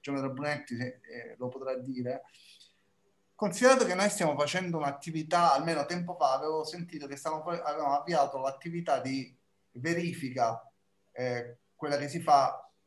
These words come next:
periodicamente nei quartieri, e mi pare che sta-, stessimo lavorando su, eh, San Pio con, eh, le verifiche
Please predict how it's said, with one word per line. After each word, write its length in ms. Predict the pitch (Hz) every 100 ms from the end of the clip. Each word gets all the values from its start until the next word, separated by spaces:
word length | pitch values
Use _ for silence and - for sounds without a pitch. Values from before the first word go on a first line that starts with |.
| _ -
periodicamente 720 | 143 165 165 165 147 127 127
nei 100 | 127
quartieri, 800 | 165 160 - 143 123 120 135 -
e 120 | - 156
mi 100 | 160
pare 220 | 185 156
che 80 | 135
sta-, 260 | - 143
stessimo 540 | - - - 170 147 127
lavorando 480 | 135 165 175 143
su, 500 | 127 - 151 151 151 - _ _
eh, 200 | 131 131
San 300 | 127 151 139
Pio 600 | - 151 127 123 127 127 - _ _ _
con, 360 | - 147 143 139
eh, 280 | 135 131
le 120 | 135 135
verifiche 500 | 143 170 156 120